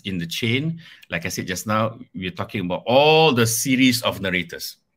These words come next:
So for you and me, it's very easy. We study hadith, even in the book that we buy, you know, the forty hadith, for example, you just said, uh,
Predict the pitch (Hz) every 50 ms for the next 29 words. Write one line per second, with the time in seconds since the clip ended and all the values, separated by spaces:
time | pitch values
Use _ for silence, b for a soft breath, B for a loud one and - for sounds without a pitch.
0 | _ _ _ _ _ _ _ _ _ _ _ _ _ _ _ b b b b b
1 | - - 117 117 131 131 135 180 208 196 180 185 196 208 175 127 117 107 110 110
2 | 117 110 101 92 87 90 82 - b b b b b b b - 110 110 110 -
3 | - 139 147 143 120 123 120 123 135 143 135 135 - 113 117 131 131 131 135 -
4 | 104 98 95 90 90 107 113 117 117 - 92 85 78 87 85 85 87 98 98 101
5 | 98 95 95 - 78 92 95 98 101 80 62 76 78 - _ _ _ _ - -
6 | 65 82 - - 95 - - 107 - 85 95 92 - - 82 80 82 85 92 92
7 | 90 - 98 98 101 B B B B B B B - 92 107 98 - - 101 -
8 | - - 80 80 78 78 76 -